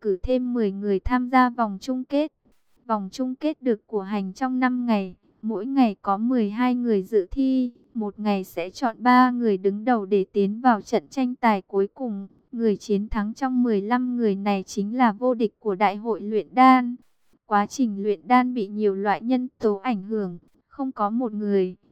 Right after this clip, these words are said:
một luyện đan sư nào có thể đảm bảo mỗi lần mình đều có thể phát huy hoàn toàn tài nghệ, nên vì đảm bảo công bằng,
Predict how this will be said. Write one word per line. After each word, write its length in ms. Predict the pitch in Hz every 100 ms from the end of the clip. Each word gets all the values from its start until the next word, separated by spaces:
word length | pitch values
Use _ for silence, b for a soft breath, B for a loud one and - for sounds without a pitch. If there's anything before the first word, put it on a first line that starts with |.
| -
một 200 | 220 196
luyện 300 | 202 214 151
đan 260 | 226 254 254
sư 280 | - 262 254
nào 280 | 247 220 185
có 200 | 196 196
thể 220 | 269 196
đảm 300 | 208 185 185
bảo 180 | 202 180
mỗi 280 | 190 196
lần 320 | 262 262 202 202
mình 220 | 196 190
đều 200 | 202 185
có 220 | - 196
thể 240 | - 240
phát 260 | - 285 302 277
huy 180 | 269
hoàn 280 | 247 247 196
toàn 280 | 202 202 190
tài 240 | - 202 190
nghệ, 320 | 202 202 190 _ -
nên 280 | 262 262 240
vì 200 | 226 196
đảm 320 | 202 180 180
bảo 160 | 202 180
công 280 | 254 247
bằng, 320 | 233 208 190